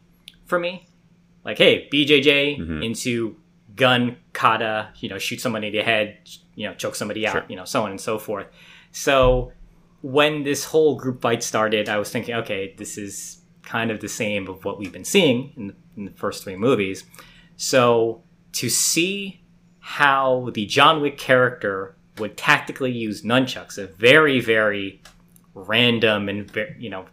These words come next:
Speaker 1: variable type of weapon, it was so refreshing, because everything
Speaker 2: <laughs>
Speaker 1: before that was just like, "Hey, look, we're grabbing people, we're rolling on the ground with them, we're shooting them in the head, everything's a headshot, everything's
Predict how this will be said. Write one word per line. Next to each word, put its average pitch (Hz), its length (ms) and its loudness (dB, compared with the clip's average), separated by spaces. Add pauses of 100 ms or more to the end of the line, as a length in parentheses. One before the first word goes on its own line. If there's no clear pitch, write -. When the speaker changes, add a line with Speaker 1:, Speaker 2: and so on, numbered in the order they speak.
(220)
Speaker 1:
variable 107 600 0 (480)
type - 260 0
of 101 280 -12
weapon, 110 600 0
it 110 180 -12
was 101 380 -14 (480)
so 233 520 10
refreshing, - 600 0 (120)
because 107 500 -8 (200)
everything 165 560 6
Speaker 2:
<laughs> 127 80 2
Speaker 1:
before 135 300 2
that 120 240 0
was 113 180 -8
just 127 200 -6
like, 123 180 -8 (200)
"Hey, 180 220 4
look, 196 340 4
we're 123 160 -2
grabbing 165 400 2
people, 131 300 0
we're 117 100 0
rolling 170 320 2
on 170 140 0
the 156 80 -2
ground 160 260 0
with 131 80 -2
them, 113 140 -6
we're 107 80 -8
shooting 156 280 -2
them 165 120 -4
in 160 80 -4
the 143 80 -2
head, 147 260 0
everything's 156 480 -2
a 156 80 0
headshot, 147 460 -4
everything's 127 580 -10